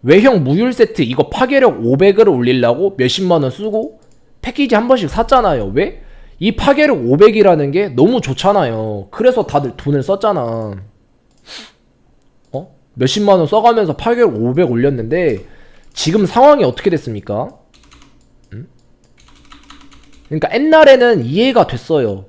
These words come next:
백화가 오천백구십이고 예리 백화가 육천백. 어, 인정해. 예리니까. 백호왕이 육천오백이고 예로 백호 구천. 인정해요.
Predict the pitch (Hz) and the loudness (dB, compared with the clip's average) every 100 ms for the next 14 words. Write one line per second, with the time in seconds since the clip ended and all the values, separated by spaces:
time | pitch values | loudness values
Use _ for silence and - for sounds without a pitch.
0 | _ _ _ _ _ _ _ _ _ _ | _ _ _ _ _ _ _ _ _ _
1 | - 143 220 220 156 131 - 180 180 170 | -6 0 4 6 4 2 -2 -4 -2 -4
2 | 139 120 185 214 262 139 160 185 180 156 | -4 -6 -4 -6 -2 2 4 2 0 -4
3 | 113 139 190 143 143 - - - 143 120 | -4 -4 -6 -4 -4 -6 -12 -6 -2 -2
4 | 143 185 202 202 139 113 127 160 156 - | 0 2 2 -2 -6 -4 0 0 -2 -6
5 | 104 127 - _ _ _ _ _ - 147 | -8 -10 -14 _ _ _ _ _ -6 -2
6 | 226 233 196 120 175 143 123 120 156 202 | 4 4 2 -2 -4 -2 -2 -2 -2 -2
7 | 120 165 202 165 - 113 98 - - - | 0 2 4 0 -6 -10 -10 -12 -12 -6
8 | 127 117 135 160 180 180 160 - | -6 -4 -2 -2 -2 -4 -6 -10